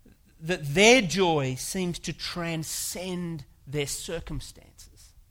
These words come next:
It seems to go beyond what they're going through. It doesn't make sense, but it is there.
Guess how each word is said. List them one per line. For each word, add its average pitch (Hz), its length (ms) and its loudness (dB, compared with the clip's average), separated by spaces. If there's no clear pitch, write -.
It 147 120 -6
seems 196 220 -4
to 180 80 -10
go 180 260 4
beyond 160 460 0
what 151 180 0
they're 143 120 0
going 135 320 -4
through. 131 200 -6
It 151 180 -2
doesn't 214 340 4
make 165 280 0
sense, - 800 0
but 208 240 6
it 226 120 4
is 175 240 2
there. 254 340 8